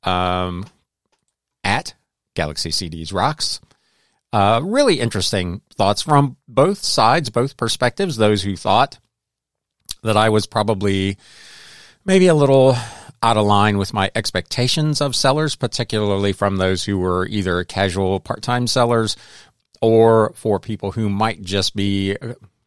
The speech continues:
getting rid of stuff from their home and are not actually professional sellers, and from those who thought that,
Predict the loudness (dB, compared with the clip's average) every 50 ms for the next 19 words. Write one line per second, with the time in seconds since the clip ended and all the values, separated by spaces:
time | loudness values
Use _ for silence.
0 | _ -4 -4 -4 -2 -2 -2 -2 -2 -2 -4 -4 -4 -4 -4 -4 -6 -8 -6 -6
1 | -6 -8 -6 -4 -2 -2 -2 0 -2 -2 -2 -2 -2 -2 -2 0 0 0 0 -2
2 | -4 -6 -6 -6 -8 -10 -10 -10 -10 -10 -10 -8 -6 -6 -6 -6 -6 -8 -8 -6
3 | -4 -2 0 0 0 0 0 -2 -4 -8 -12 -20 -20 -20 -18 _ -4 -2 -2 -2
4 | 0 -2 0 2 2 2 2 0 -2 -4 -4 -2 0 2 2 2 2 0 -4 _
5 | -20 -20 _ _ _ -8 -6 -4 -2 -2 -2 -2 -4